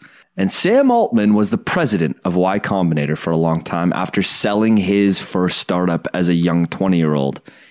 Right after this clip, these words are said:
He sold one of his companies for a lot of money. He then went on to run Y Combinator and be kind of the mob boss of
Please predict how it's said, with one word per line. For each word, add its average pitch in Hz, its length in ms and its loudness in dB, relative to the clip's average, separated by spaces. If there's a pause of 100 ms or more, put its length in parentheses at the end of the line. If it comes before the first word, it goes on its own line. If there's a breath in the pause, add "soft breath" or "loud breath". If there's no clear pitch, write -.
He - 160 0
sold 90 340 -2
one 87 140 -2
of 76 80 -4
his 82 120 -2
companies 78 400 -4
for 82 160 -4
a 78 60 0
lot 82 380 0
of 78 120 -6
money. 71 380 -6 (600 loud breath)
He 131 180 2
then 135 520 0
went 127 200 2
on 110 200 0
to 101 120 0
run 92 320 2
Y 80 220 0
Combinator 85 680 0 (840 loud breath)
and 110 260 2
be 131 460 2 (240)
kind 110 180 -2
of 127 100 0
the 135 80 0
mob 101 400 2
boss 90 440 0
of 113 320 -2